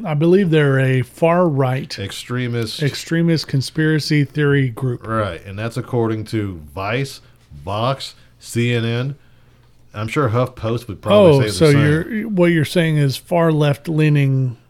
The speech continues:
Speaker 1: establishments.
Speaker 2: Oh yeah, they hate it.
Speaker 1: Yeah.
Speaker 2: Oh, yeah. They're
Speaker 1: Imagine,
Speaker 2: like, "No."
Speaker 1: imagine that.
Speaker 2: Yeah, they,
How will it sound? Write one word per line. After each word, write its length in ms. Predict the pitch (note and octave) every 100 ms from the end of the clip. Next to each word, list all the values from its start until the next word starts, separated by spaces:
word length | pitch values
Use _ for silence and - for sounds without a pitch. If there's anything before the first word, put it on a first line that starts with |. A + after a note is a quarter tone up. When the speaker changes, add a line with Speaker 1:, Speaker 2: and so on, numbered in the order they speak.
| -
Speaker 1:
establishments. 960 | F3+ - D#3 C#3 C3+ A2+ C#3+ F#3 - - -
Speaker 2:
Oh 180 | A#2+
yeah, 160 | G#2 F#2
they 120 | F2
hate 260 | G2+ G2 F2+
it. 80 | - - -
Speaker 1:
Yeah. 220 | C3+ A#2+
Speaker 2:
Oh, 40 |
yeah. 160 | A2+ C2+ - -
They're 120 | C3+
Speaker 1:
Imagine, 300 | C#3 E3+ D#3+
Speaker 2:
like, 340 | F3 E3+ -
"No." 40 | D3+
Speaker 1:
imagine 840 | C3 C#3+ D#3+ E3 E3+ E3+ D3 E3
that. 260 | C#3+ A#2+ - - -
Speaker 2:
Yeah, 160 | F#2+ F2+
they, 180 | G2+